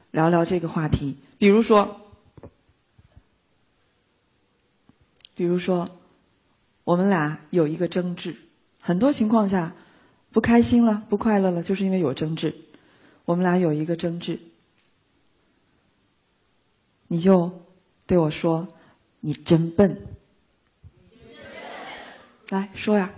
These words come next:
你太笨了。你才笨呢。这就是冲突，对吗？对，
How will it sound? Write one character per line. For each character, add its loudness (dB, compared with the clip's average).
你 -12
太 4
笨 4
了。 6
你 10
才 6
笨 4
呢。 6
这 8
就 6
是 0
冲 0
突， -6
对 2
吗？ -2
对， -6